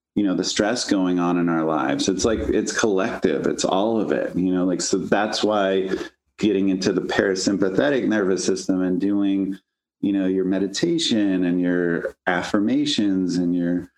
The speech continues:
you know, walks around the lake or, like, whatever it is, like, you know, reading a book and journaling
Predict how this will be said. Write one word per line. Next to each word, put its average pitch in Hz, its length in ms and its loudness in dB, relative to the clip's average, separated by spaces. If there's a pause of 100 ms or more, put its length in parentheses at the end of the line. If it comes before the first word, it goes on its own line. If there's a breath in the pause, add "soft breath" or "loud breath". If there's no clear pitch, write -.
(260)
you 98 120 0
know, 92 220 0
walks 98 560 -2
around 113 300 0
the 117 80 0
lake 123 420 -2
or, 92 260 2
like, 98 200 0
whatever 139 440 0
it 127 100 2
is, 107 380 0
like, 90 300 0
you 92 80 2
know, 95 100 0
reading 110 360 0
a - 20 -2
book 123 320 0
and 92 120 0
journaling 113 580 0